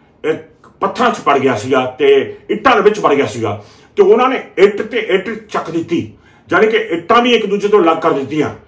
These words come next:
ਸੋਨਾ ਲੱਭਣ ਦੇ, ਲੱਭਣ ਦੇ ਵਾਸਤੇ। ਹੂੰ, ਸਾਰਾ ਜਰੂਸਲਮ ਦੇ ਵਿੱਚ ਇੱਟਾਂ ਤੋਂ ਇੱਟਾਂ ਚੱਕ ਦਿੱਤੀਆਂ ਗਈਆਂ ਸੀਗੀਆਂ, ਪੱਥਰਾਂ ਤੋਂ ਪੱਥਰ ਚੱਕ ਦਿੱਤੇ ਗਏ ਸੀਗੇ, ਤੇ ਉਹਦੇ ਨਾਲ ਇਹ prophecy ਪੂਰੀ ਹੋਈ ਸੀਗੀ <clears throat> ਜਿਹੜੀ ਪ੍ਰਭੂ ਯਿਸੂ ਮਸੀਹ ਨੇ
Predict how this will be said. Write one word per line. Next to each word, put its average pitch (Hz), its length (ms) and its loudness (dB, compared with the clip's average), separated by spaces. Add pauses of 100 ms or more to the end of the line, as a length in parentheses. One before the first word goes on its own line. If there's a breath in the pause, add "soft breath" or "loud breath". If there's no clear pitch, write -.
(320 soft breath)
ਸੋਨਾ 180 340 2
ਲੱਭਣ 180 340 2
ਦੇ, 151 160 -4
ਲੱਭਣ 156 300 0
ਦੇ 147 60 0
ਵਾਸਤੇ। 107 380 -4 (220)
ਹੂੰ, 208 240 -8 (300 loud breath)
ਸਾਰਾ 262 400 2
ਜਰੂਸਲਮ 170 540 0
ਦੇ 165 60 -4
ਵਿੱਚ 135 400 -2 (360 loud breath)
ਇੱਟਾਂ 214 340 2
ਤੋਂ 208 320 -2
ਇੱਟਾਂ 196 220 -2
ਚੱਕ 208 240 -6
ਦਿੱਤੀਆਂ 160 260 -4
ਗਈਆਂ 135 220 -2
ਸੀਗੀਆਂ, 135 280 -6
ਪੱਥਰਾਂ - 580 0
ਤੋਂ 220 120 0
ਪੱਥਰ - 340 -6
ਚੱਕ 202 200 -4
ਦਿੱਤੇ 151 220 -4
ਗਏ 135 140 0
ਸੀਗੇ, 113 300 -6 (280 loud breath)
ਤੇ 180 80 0
ਉਹਦੇ 202 260 4
ਨਾਲ 196 200 4
ਇਹ 185 100 2
prophecy 233 480 -2
ਪੂਰੀ 226 180 -4
ਹੋਈ 160 160 2
ਸੀਗੀ 139 300 -6 (280)
<clears throat> - 240 -12
ਜਿਹੜੀ 147 140 -2
ਪ੍ਰਭੂ 143 240 -2
ਯਿਸੂ 135 200 -4
ਮਸੀਹ 131 240 -6
ਨੇ 123 160 -6